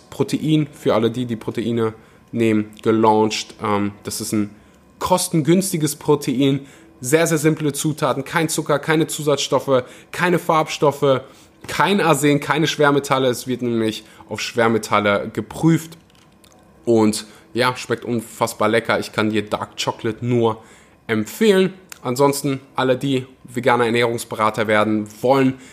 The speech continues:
mal definitiv bei Economy kostenlos informieren. Den Link dazu gibt's unten in der Podcast-Beschreibung. Und jetzt wünsche ich dir einen wunderbaren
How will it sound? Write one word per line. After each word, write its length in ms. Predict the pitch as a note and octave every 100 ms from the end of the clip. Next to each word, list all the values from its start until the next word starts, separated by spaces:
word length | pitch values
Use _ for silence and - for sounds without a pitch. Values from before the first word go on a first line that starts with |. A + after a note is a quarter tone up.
| - -
mal 160 | A#2
definitiv 640 | A#2 C3+ C#3+ B2+ - C3
bei 200 | - A2+
Economy 840 | - C3 - - E3+ E3 D#3+ D#3 D3+ - -
kostenlos 1080 | - E3+ D#3 - D#3 D3 - C#3 D3 D3 D3
informieren. 680 | - C#3+ C#3+ C#3+ C#3+ D3 C#3+
Den 120 | C3
Link 280 | B2+ C#3 -
dazu 320 | B2 C3 -
gibt's 240 | C3+ - -
unten 460 | D#3+ E3 D#3+ D3+ - - - - _ _
in 140 | C#3 C#3
der 260 | C3 B2 - _
Podcast-Beschreibung. 920 | - C3+ - A#2 - - A#2+ A#2 A2+ G#2+
Und 160 | A#2
jetzt 220 | B2 B2
wünsche 240 | C3 C3+ B2+
ich 100 | -
dir 120 | B2+
einen 260 | B2 A2+ C#3
wunderbaren 1120 | F3+ F3+ F3 D#3+ - B2+ D3 D3 C#3+ D3